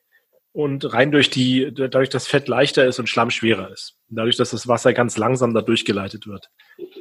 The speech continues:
Und das hat natürlich mehrere Probleme mit sich. Man muss das betreiben, man muss den auch mal leeren und warten,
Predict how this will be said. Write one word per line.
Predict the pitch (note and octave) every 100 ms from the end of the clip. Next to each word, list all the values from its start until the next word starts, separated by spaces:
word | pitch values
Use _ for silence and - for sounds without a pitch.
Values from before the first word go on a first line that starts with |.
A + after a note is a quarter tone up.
| - - F#4+ - _ _ _ _ -
Und | A2
das | A2+ - -
hat | B2+ C3+
natürlich | B2+ C#3+ B2+ A#2
mehrere | C3 B2+ A#2+
Probleme | - G#2+ C3+ F3
mit | E3+ E3
sich. | D#3+ D#3
Man | C3+
muss | B2+ -
das | B2+
betreiben, | - - - C3 D#3
man | C3
muss | B2+ -
den | C3
auch | A#2
mal | G#2+
leeren | G2+ A2 D3+ D#3+
und | A2+ F#2+
warten, | A#2 E3 F#3 G3+